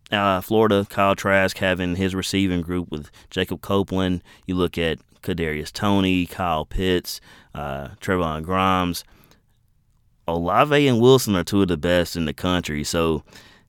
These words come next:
and with that cannon of Justin Fields and the accuracy that he has, they're gonna take plenty of shots downfield. And that's what it takes to beat an Alabama-type team. You're not going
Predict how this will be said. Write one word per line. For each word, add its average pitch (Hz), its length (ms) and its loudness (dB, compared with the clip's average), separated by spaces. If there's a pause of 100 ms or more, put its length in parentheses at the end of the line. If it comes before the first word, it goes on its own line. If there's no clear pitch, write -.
(160)
and 82 160 -2
with 101 100 -2
that 123 180 -2 (180)
cannon 143 560 2
of 95 340 -4
Justin 104 480 0
Fields 98 420 2
and 90 100 -2
the 82 120 -6
accuracy 101 680 0
that 85 140 -2
he 85 140 -2
has, 82 400 -2
they're - 180 0
gonna 147 200 2
take 123 260 -2
plenty 123 300 0
of 113 80 0
shots - 260 0
downfield. 92 540 0
And 85 120 -4
that's 120 200 2
what 180 100 2
it 135 140 0
takes 120 340 0 (300)
to 117 140 2
beat 123 260 2
an 101 80 -2
Alabama-type 87 760 -2
team. 80 300 -4
You're 113 100 2
not 131 260 0
going 120 460 2